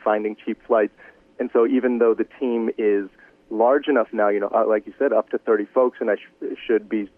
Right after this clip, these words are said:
spending most of my time managing folks and kind of helping them be able to do their best work. Every once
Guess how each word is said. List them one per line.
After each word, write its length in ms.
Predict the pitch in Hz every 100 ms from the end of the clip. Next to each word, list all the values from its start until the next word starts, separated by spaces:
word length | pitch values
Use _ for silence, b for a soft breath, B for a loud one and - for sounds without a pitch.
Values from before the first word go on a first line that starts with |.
| _
spending 280 | - 117 110
most 220 | 113 110
of 60 | 117
my 100 | 101
time 300 | 113 101 101
managing 440 | 156 165 165 151
folks 300 | - 139 135
and 140 | 113 95
kind 160 | 107
of 60 | 98
helping 320 | - 110 107 98
them 400 | 101 101 101 104 _ _ -
be 120 | 120
able 160 | 110 101
to 120 | -
do 220 | 104 113 101
their 260 | 107 104
best 240 | 110 113 -
work. 160 | 113 B B B B _ -
Every 280 | 156 151
once 240 | 139 123